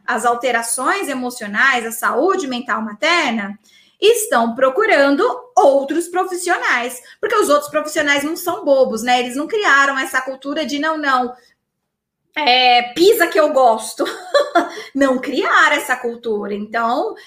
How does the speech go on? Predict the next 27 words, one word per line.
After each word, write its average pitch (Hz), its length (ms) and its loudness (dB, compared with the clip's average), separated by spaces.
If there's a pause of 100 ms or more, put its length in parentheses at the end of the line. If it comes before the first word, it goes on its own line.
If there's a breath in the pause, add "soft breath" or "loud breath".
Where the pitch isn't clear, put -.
(120)
elas 233 380 0
ligam 453 380 0
pedindo 269 480 0
valor 247 420 4
ao 285 80 2
invés 254 400 0
de 254 60 -10
ligar 254 340 -2
e - 20 -4
falar, - 160 -2
"Mas 453 120 -6
você - 80 -10
não 311 100 -2
atende 269 320 -6
de 208 80 -14
graça?" 226 640 -6 (720)
Tá 220 140 -14
bom? 285 400 -2 (360 loud breath)
Então, 233 200 -4
nós 285 160 -2
precisamos 277 500 -6
nos 311 220 -6
posicionar, 311 1160 -2 (520)
tá? 269 500 0 (240 loud breath)
Então, 247 360 -2
olha 311 280 0
só 220 500 -2